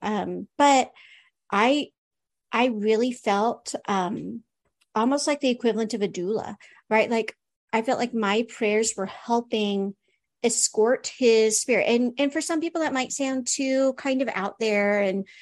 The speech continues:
not, you know, I'm not gonna pass judgment, good or bad, but that, that's kind of the sense I got. Like, really my job was to ask God to lead him from this world into the next in a way that was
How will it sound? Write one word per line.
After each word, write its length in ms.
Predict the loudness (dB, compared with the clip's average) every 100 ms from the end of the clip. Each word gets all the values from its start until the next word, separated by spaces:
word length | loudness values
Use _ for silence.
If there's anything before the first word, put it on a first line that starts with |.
| -20 -4
not, 240 | -2 -2 -4
you 140 | 0 0
know, 300 | 0 -2 -6 _ _ _ _ _
I'm 80 | -2
not 160 | -2
gonna 340 | -2 -2 -2 -6 _ _ _ _
pass 260 | -4 -2 -2
judgment, 360 | -4 -4 -4
good 140 | 0 0
or 80 | 2
bad, 220 | 2 2
but 100 | 2
that, 200 | 0 2
that's 240 | -2 -2
kind 220 | -4 -2 -2
of 40 |
the 60 | -2
sense 240 | -4 -2
I 140 | 0 0
got. 220 | 0 -2
Like, 140 | -6
really 340 | -6 -2 0 0
my 260 | -2 -4 -4
job 440 | -4 -2 -2 -4 -8 -20 -20 _
was 400 | -2 0 0 -6
to 300 | -6 -4 -4 -4
ask 400 | -2 -2 -4 -2
God 380 | 0 2 0 -4 -6 -6
to 280 | -6 -8 -8
lead 260 | -6 -8 -6
him 440 | -4 -4 -4 -8 -12 _ _ _ -2
from 320 | 0 0 -2
this 260 | -4 -6 -4
world 340 | -2 -2 -2 -4
into 300 | -6 -6 -6
the 100 | -4
next 400 | -2 -4 -6 -6
in 120 | -4
a 40 |
way 200 | -4 -6
that 140 | -6 -6
was 360 | -6 -4 -6